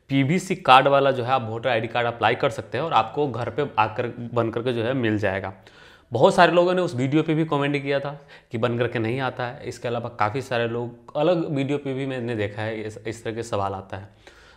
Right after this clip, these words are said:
So, आपके सामने सबसे पहले मैं अब आपको बता देना चाहता हूँ कि हमारा जो है, यह देख सकते हैं वोटर आईडी कार्ड जो है बन करके आ चुका है। आ, इसमें आप देखेंगे तो यह जो है सारा इसमें ट्रैकिंग नंबर जो अगर आपको दिख रहा होगा तो आप देख सकते हैं कि जो,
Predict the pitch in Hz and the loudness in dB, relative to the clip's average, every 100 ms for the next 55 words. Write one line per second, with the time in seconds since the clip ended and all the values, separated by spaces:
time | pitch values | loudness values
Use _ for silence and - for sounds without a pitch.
0 | - - 190 233 - - - 127 135 175 | -4 2 4 2 -8 -16 4 6 6 2
1 | 165 165 190 220 - 143 - 165 160 165 | 2 4 4 -2 -6 -4 0 4 4 4
2 | 202 - - - - 156 156 151 143 143 | 2 -2 -16 -12 -2 2 2 2 0 2
3 | 139 151 147 127 160 185 123 123 131 123 | 2 0 -2 -6 -6 -8 -4 0 0 0
4 | 165 - - - - 147 147 143 165 107 | -8 -12 -20 -10 -2 0 0 -2 -4 -2
5 | 117 139 135 127 131 117 113 - 104 113 | 0 2 2 2 0 0 -4 -6 -6 -6
6 | 117 120 - 104 104 110 113 175 190 110 | -6 -6 0 0 0 -4 -4 -6 -6 -4
7 | 110 110 123 156 151 123 127 151 147 165 | -2 -4 -6 -2 -2 0 -2 0 -2 -4
8 | - - - _ - 131 143 151 147 131 | -10 -20 -20 _ -2 0 2 0 -2 2
9 | 143 160 151 135 165 185 - 131 139 156 | 4 2 0 -2 -4 -8 -2 0 0 -2
10 | 143 123 113 151 139 135 139 139 139 139 | -4 0 -2 -2 -4 0 0 0 0 2
11 | 131 135 113 139 143 131 123 123 - - | 0 -4 -6 -4 0 0 0 -4 -12 -20
12 | - - - 135 120 160 147 - 143 139 | -20 -10 -2 0 0 -2 -4 -8 -6 -6